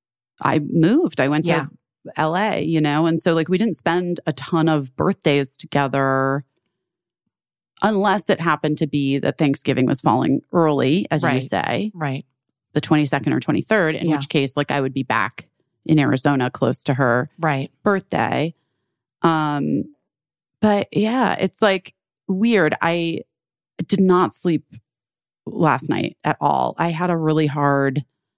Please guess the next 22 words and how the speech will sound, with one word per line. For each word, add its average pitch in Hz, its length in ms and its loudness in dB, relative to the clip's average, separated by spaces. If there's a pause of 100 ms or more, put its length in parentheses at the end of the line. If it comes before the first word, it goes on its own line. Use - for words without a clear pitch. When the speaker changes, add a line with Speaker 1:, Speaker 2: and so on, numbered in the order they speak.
(680)
Speaker 1:
night. 151 300 2
I, 147 120 0
like, - 320 -6 (240)
I 170 100 2
went 190 240 2
to 240 60 0
bed 185 280 -2
early 156 400 0
again, 160 600 -2
of - 140 -20
course. - 420 -4
Speaker 2:
Yeah. 156 280 -2 (1400)
Speaker 1:
I 160 40 2
was 156 120 2
reunited 156 480 2
with 151 100 -10
Cricket, - 560 -2 (420)
um, 165 640 0 (380)
Speaker 2:
<laughs> - 400 -16
Speaker 1:
yesterday 147 680 0 (360)
afternoon, 147 560 0
evening. 170 500 2